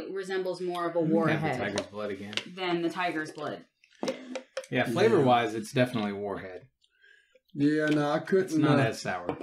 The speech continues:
Speaker 3: I couldn't do them down there on the end.
Speaker 2: Mm. Okay.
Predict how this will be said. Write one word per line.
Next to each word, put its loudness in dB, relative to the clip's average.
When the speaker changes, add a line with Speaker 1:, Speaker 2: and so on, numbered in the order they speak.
Speaker 3:
I 0
couldn't 0
do 4
them -2
down -4
there -6
on -6
the -6
end. -8
Speaker 2:
Mm. 0
Okay. -2